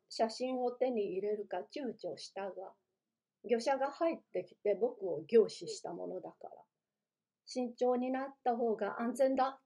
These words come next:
と思えたのだ。せいてはことを仕損じるからね。これからは、と私。我々の調査は事実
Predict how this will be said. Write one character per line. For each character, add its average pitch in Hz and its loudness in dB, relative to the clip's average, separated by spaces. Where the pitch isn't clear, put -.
と 262 4
思 269 2
え 220 -2
た 185 -6
の 185 -4
だ。 180 -8
せ 254 10
い 226 4
て 175 0
は 160 0
こ 190 -2
と 202 8
を 170 2
仕 - -8
損 240 2
じ 269 6
る 269 6
か 190 2
ら 165 -2
ね。 175 -6
こ 208 4
れ 220 8
か 226 4
ら 226 6
は、 185 0
と 233 4
私。 160 -10
我 294 8
々 302 4
の 277 2
調 269 0
査 202 -2
は 180 0
事 202 -4
実 202 -4